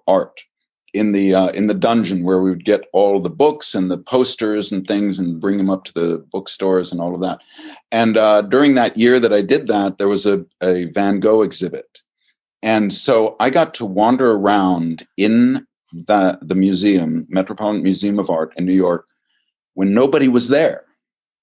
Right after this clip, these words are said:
And I could get close to these paintings. And those Van Gogh paintings, I remember one time I came around the corner, and I think it was this, this painting of the crows, and I looked at it and I was like,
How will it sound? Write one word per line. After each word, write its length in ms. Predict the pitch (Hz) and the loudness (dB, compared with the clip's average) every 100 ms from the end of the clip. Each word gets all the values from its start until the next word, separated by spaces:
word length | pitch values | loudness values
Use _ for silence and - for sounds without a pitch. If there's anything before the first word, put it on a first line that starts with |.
| _ _ _ _ - | _ _ _ _ -6
And 140 | 104 101 | -4 0
I 120 | 120 | -2
could 260 | 123 131 101 | 0 -4 0
get 240 | 117 - | -2 -2
close 480 | - - 131 135 - | -6 0 2 0 -4
to 100 | 104 | -4
these 220 | 95 85 | -4 -4
paintings. 880 | - 127 139 - 58 50 - - - 92 | -6 -2 -2 -2 -10 -16 -18 -20 -8 -4
And 280 | 101 95 - | -2 -2 0
those 240 | 107 92 | 0 0
Van 340 | 90 110 104 | 0 2 2
Gogh 200 | 110 147 | 2 2
paintings, 600 | 180 139 127 98 101 90 - | 2 2 2 2 0 -2 -2
I 100 | 110 | 0
remember 480 | 107 117 302 123 | 2 4 4 2
one 320 | 95 98 139 151 | 0 2 0 0
time 360 | 147 139 135 _ _ _ _ - | 0 0 0 _ _ _ _ -16
I 60 | |
came 280 | - 123 123 | -6 -2 2
around 180 | 127 127 | 2 4
the 80 | 120 | 2
corner, 420 | - 107 101 101 | 0 -2 0 0
and 260 | 95 98 87 | 0 0 0
I 60 | |
think 200 | 90 120 | -2 0
it 60 | 123 | 0
was 160 | 120 - | -2 -4
this, 200 | 95 - _ | -8 -10 _
this 140 | 87 85 | -14 -12
painting 380 | - 110 113 104 | -6 -4 -2 -4
of 80 | |
the 60 | 95 | -6
crows, 500 | - - 101 90 98 - _ _ _ | -6 0 0 0 -6 -16 _ _ _
and 80 | 90 | -4
I 40 | |
looked 240 | 92 95 - | -2 0 0
at 140 | 110 | -2
it 100 | 101 - | -2 -2
and 180 | 92 90 | 0 0
I 40 | |
was 200 | 92 85 | 0 -2
like, 160 | 90 | -4